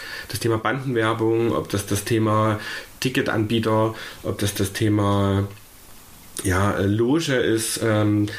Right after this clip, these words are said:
das sind alles ganz viele, ganz viele Dinge, wo, wo,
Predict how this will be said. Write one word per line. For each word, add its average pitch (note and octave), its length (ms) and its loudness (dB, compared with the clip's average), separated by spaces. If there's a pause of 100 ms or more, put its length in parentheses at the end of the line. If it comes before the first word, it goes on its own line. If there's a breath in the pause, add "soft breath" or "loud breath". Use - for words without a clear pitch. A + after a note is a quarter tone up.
das - 140 -4
sind - 80 -2
alles B2 240 0
ganz A#2+ 220 0
viele, A#2 380 2
ganz A2+ 220 -2
viele A#2 240 0
Dinge, A#2 380 0
wo, G#2 520 2
wo, G#2 300 4